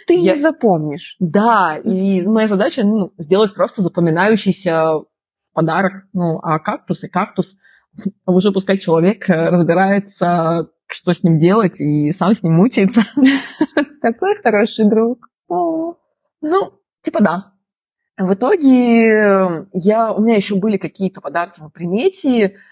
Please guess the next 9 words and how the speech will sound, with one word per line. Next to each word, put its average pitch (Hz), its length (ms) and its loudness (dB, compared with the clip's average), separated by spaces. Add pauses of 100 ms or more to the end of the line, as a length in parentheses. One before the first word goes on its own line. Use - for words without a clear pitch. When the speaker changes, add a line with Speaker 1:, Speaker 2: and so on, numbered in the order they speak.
Speaker 2:
в 143 140 -16
других 180 380 -2
местах. 202 600 -2
Я 220 360 -2
сказала 196 420 -2
достаточно 185 400 -2
стандартную 190 600 0
фразу: 247 640 -2 (400)
"Спасибо, 302 540 -6